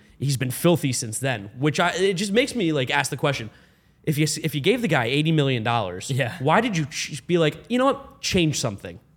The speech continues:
Speaker 1: Even though we just paid you all this money, we think you're not doing it right."
Speaker 2: Yeah, see that. The, his sweeper is way up and the slider's way down this year, while the curveball's been consistent. Interesting. And,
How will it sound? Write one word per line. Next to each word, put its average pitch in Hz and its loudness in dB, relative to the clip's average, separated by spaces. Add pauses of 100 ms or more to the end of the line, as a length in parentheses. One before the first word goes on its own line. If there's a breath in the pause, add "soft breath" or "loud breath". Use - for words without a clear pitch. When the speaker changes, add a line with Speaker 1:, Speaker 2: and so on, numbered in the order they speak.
Speaker 1:
Even 180 0
though 202 6
we 196 4
just 165 -2
paid 196 0
you 185 0
all 185 2
this 185 -2
money, 190 0
we 160 0
think 180 -2
you're 151 0
not 143 2
doing 113 -6
it 78 -18
right." 62 -18
Speaker 2:
Yeah, 131 -2
see 139 -4
that. 120 0
The, 110 -4
his 113 -6
sweeper 131 -2
is 104 -4
way 117 -2
up 120 -2
and 98 -10
the 95 -10
slider's 107 -6
way 104 -6
down 110 -4
this 104 -8
year, 92 -10
while 90 -14
the 95 -16
curveball's 101 -8
been 95 -10
consistent. 101 -8
Interesting. 113 -10
And, 139 -2